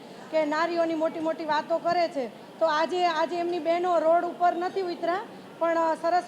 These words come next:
મજાના એક, અ, અ, સામાજિક, અ, સમાજની સંસ્થાના હોલ ઉપર, અ, અન્ય સિટીમાં સામાજિક સંસ્થામાં બધે ઉપવાસ આંદોલન ઉપર ઉતરા છે.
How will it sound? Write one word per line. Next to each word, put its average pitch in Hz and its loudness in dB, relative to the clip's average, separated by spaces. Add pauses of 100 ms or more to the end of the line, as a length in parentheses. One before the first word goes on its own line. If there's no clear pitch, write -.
મજાના 330 0
એક, 330 -2
અ, 311 2 (300)
અ, 285 -2
સામાજિક, 330 0
અ, 320 2
સમાજની 320 -2
સંસ્થાના 320 -2
હોલ 311 2
ઉપર, 311 0 (340)
અ, 294 -2
અન્ય 320 0
સિટીમાં 320 -4
સામાજિક 311 -4
સંસ્થામાં 320 -2
બધે 311 0
ઉપવાસ 311 0
આંદોલન 311 0
ઉપર 311 -2
ઉતરા 330 -2
છે. 294 -4